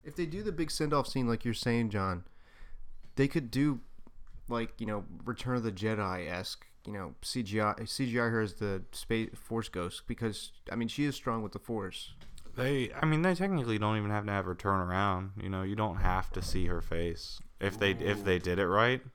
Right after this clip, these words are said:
Speaker 1: Yeah.
Speaker 2: Which would, you know, prevent the whole hassle. But they just have to care about doing it enough, and I don't know that they will. If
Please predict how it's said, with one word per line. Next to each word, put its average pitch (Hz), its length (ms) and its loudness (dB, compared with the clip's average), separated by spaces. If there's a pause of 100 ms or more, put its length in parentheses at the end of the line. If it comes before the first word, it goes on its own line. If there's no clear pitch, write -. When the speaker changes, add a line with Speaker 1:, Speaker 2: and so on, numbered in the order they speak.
(160)
Speaker 1:
Yeah. 104 320 -4 (140)
Speaker 2:
Which 98 340 0
would, 92 360 -2
you 90 80 -2
know, 90 100 -2
prevent 92 380 -2
the 90 80 -2
whole 90 180 -2
hassle. 87 480 -2 (140)
But 85 240 -4 (420)
they 104 100 2
just 113 180 -2
have 123 180 4
to 95 200 -4 (460)
care 107 240 6
about 95 240 2
doing 95 300 -2
it - 20 -4
enough, 82 320 -4
and 87 80 -4
I 90 60 0
don't 90 160 0
know 90 120 2
that 90 120 -2
they 85 100 0
will. 87 280 0
If - 120 -14